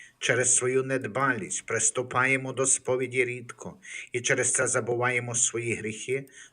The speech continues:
то ми в цьому самі винні. Сповідатися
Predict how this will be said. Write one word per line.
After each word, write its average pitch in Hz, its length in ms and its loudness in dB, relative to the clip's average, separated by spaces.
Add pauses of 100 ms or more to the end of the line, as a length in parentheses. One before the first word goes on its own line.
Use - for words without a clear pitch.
то 113 60 -10
ми 117 140 -4
в 110 60 -4
цьому 110 340 -2
самі 113 360 0
винні. 139 480 -10 (1300)
Сповідатися 123 1080 2